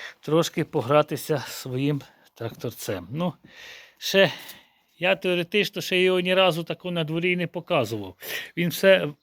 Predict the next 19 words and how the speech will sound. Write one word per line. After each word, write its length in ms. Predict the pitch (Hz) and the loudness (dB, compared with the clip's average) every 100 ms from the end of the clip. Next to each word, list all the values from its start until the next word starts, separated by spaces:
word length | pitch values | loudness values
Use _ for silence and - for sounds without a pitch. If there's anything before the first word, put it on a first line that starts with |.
| _ | _
весь 200 | 165 175 | 0 0
час 360 | - 196 202 190 | 0 2 2 2
в 40 | |
мене 240 | 165 165 165 | -2 0 0
був 220 | 156 156 | 0 -2
на 120 | 147 | -2
постаменті. 880 | 127 143 - 147 151 190 190 208 208 _ - - - - - | -4 -8 -6 -4 2 2 2 -2 -4 _ -20 -18 -16 -16 -8
Ну 160 | 151 | -2
от 220 | 175 185 | -2 0
я, 200 | 160 165 - - | 4 4 2 -10
оце 260 | 143 135 160 | -14 -10 -6
я 320 | 156 147 151 | -2 0 2
його 280 | 147 135 135 | 2 0 -4
попробую 640 | 131 120 151 147 139 135 | -8 -8 -4 -2 -2 -2
вам 220 | 127 139 127 - _ | -2 -2 -4 -8 _
показати. 760 | 135 - 123 98 85 - - - _ _ _ - - - - - _ | -12 -8 -8 -8 -10 -12 -20 -20 _ _ _ -20 -20 -20 -20 -20 _
Ось 160 | 135 - | -14 -10
такий 340 | 143 - 165 | -8 0 0
він 260 | 131 147 | 2 -2